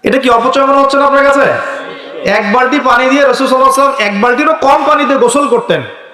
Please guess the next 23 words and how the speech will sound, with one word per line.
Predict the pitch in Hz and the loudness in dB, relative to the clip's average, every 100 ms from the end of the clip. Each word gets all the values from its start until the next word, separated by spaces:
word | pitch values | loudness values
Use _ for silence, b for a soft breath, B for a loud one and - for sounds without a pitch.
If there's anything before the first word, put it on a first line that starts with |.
| - _ _ _ _ _ _ _ | -20 _ _ _ _ _ _ _
সহিহ | - 226 | -2 0
বুখারী | 233 262 254 | 2 0 0
পড়ে | 233 | 0
দেখেন, | 190 160 | 0 0
নবী | 208 | 0
সাল্লাল্লাহু | 226 233 247 247 | 0 2 2 2
আলাইহি | 247 | 2
ওয়াসাল্লাম | 262 214 214 | 0 0 0
এক | 202 | 0
বালতিরও | 247 247 311 320 | 2 2 0 0
কম | 277 285 302 262 | 2 2 2 0
পানি | 240 262 | 0 0
দিয়ে | 285 | 0
গোসল | 214 220 - 311 277 | 0 0 2 0 0
করতেন, | 226 - 147 - - - - _ _ _ _ _ _ _ _ | -2 -2 -8 -8 -18 -20 -20 _ _ _ _ _ _ _ _
আর | 156 | -4
আমরা | 180 208 247 269 226 240 | -2 0 0 2 2 2
অজুই | 262 339 | 2 0
করি | 285 277 | 2 0
এক | 240 196 | 0 0
বালতি | 202 190 | 0 0
পানি | 180 165 | 0 0
লাগে, | 123 104 | -2 -6